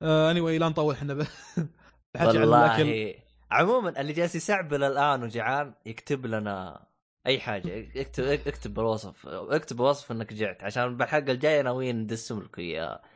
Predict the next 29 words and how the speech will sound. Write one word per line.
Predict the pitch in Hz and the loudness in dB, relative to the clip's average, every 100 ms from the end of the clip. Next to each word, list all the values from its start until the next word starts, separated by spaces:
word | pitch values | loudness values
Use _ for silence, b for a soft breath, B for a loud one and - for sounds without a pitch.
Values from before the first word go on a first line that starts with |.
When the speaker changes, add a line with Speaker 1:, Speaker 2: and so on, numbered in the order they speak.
| b b 147 | b b 4
Speaker 1:
يا | |
أخي، | 151 185 | 4 6
كلام | 202 202 | 8 8
Speaker 2:
ح-، | |
Speaker 1:
عن | 165 | 8
ماكدونالدز، | 180 170 180 165 139 | -2 -4 -2 -4 -4
فلازم | 156 151 156 170 175 147 143 | -6 -4 -4 -4 -4 -4 -8
إن | 127 | -10
يعني | 123 123 120 - 120 | -12 -14 -16 -16 0
Speaker 2:
لازم | 123 120 139 | 2 2 0
Speaker 1:
ننبهر | 127 | -4
شوي | 131 | -6
على، | 127 131 | -6 -6
Speaker 2:
ندسم. | 123 | -8
Speaker 1:
على | 127 131 | -10 -8
الأكل | 127 127 127 | -8 -8 -8
وهذا. | 123 120 135 | -6 -4 -2
إيه. | 147 - - _ 101 | -2 -4 -14 _ -4
Speaker 2:
عمومًا | 147 202 165 151 | 2 4 4 2
اللي | 156 | 2
سعبل | 156 180 170 170 170 156 | 4 4 2 0 -4 -2
وجعان | 139 131 120 110 123 139 139 123 | -2 -2 -4 -4 0 0 0 0
الآن | 120 131 120 | 0 0 -2
ويبغى | 110 107 117 | -6 -8 -6
يروح | 120 123 120 | -6 -6 -10
يتعشى | 113 117 135 - 156 139 - 92 | -6 -4 -4 -6 -4 -4 -8 -12
يكتب | - - 120 98 | -12 -6 -6 -4
لنا | 90 90 | -6 -4
الآن. | - 104 | -4 -4